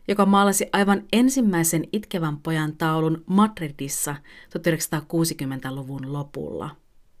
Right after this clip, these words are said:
Maalauksen mallina toimi pieni poika,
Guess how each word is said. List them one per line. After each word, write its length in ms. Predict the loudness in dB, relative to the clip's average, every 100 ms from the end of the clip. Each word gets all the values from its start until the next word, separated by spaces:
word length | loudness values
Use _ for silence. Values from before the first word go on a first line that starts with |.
| -20 _ _ _ _ _ _ -20 -20 -8 2
Maalauksen 480 | 6 6 4 6
mallina 380 | 8 8 4 0
toimi 280 | 0 0 -2
pieni 380 | 0 0 2 0
poika, 500 | -4 -4 -2 -4